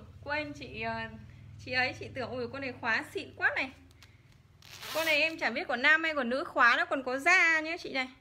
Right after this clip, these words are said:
Đấy, nó còn miếng da thật luôn đấy. Ôi, con này đẹp quá này. Con này một trăm tám mươi nghìn nhá, tại vì nó xịn lắm. Nó như kiểu là hiệu xịn nhất kiện hay sao ấy. Chị nào size M, L, bon chen được nhá.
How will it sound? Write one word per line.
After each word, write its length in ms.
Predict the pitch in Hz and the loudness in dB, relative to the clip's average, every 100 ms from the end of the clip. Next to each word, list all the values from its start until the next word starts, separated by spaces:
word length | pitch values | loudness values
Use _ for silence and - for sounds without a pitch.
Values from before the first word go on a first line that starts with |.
| - - | -20 -8
Đấy, 180 | 214 240 | -4 -2
nó 80 | 294 | -2
còn 200 | 269 254 | -4 -4
miếng 220 | 254 277 | -4 0
da 180 | 311 302 | 2 2
thật 200 | 294 277 - | 0 -10 -10
luôn 240 | 302 311 294 | -8 -8 -8
đấy. 100 | 320 - _ _ _ _ _ _ _ _ _ _ _ - | -12 -16 _ _ _ _ _ _ _ _ _ _ _ -18
Ôi, 180 | 262 262 | -14 -12
con 80 | 254 | -10
này 80 | 220 | -10
đẹp 180 | 214 208 | -10 -12
quá 160 | 294 381 | -12 -8
này. 140 | 330 262 - _ _ _ _ _ _ _ - _ | -8 -8 -16 _ _ _ _ _ _ _ -20 _
Con 100 | - | 0
này 100 | 349 | 2
một 140 | 320 294 | 4 2
trăm 180 | 285 359 | 4 2
tám 280 | - 254 269 | 6 6 6
mươi 100 | 359 | 0
nghìn 240 | 359 311 | -4 -2
nhá, 140 | 277 349 | -2 -2
tại 120 | 349 262 | -2 -4
vì 160 | 262 | -6
nó 140 | 262 285 | -6 -6
xịn 300 | - 349 240 | -8 -8 -4
lắm. 360 | 277 302 494 _ _ _ _ _ _ - | -4 -4 -12 _ _ _ _ _ _ -14
Nó 220 | 240 269 | -10 -8
như 160 | 359 349 | -10 -8
kiểu 220 | 254 208 | -6 -4
là 300 | 233 262 247 | -4 -2 -4
hiệu 260 | 254 285 262 | -4 -6 -8
xịn 220 | - 240 | -10 -8
nhất 140 | 330 - | -10 -6
kiện 200 | 381 330 | -4 -4
hay 100 | 339 | -4
sao 280 | 381 349 330 | -4 -2 -2
ấy. 80 | 359 - _ _ _ _ _ _ _ _ _ | -8 -14 _ _ _ _ _ _ _ _ _
Chị 160 | - 302 | -14 0
nào 160 | 302 302 | 2 2
size 260 | 370 370 | 4 2
M, 360 | 359 330 302 285 | 4 4 4 4
L, 40 | 285 285 294 | 4 4 4
bon 160 | 339 | 2
chen 220 | 349 359 | 4 4
được 180 | 311 262 | 4 0
nhá. 200 | 262 320 | 4 4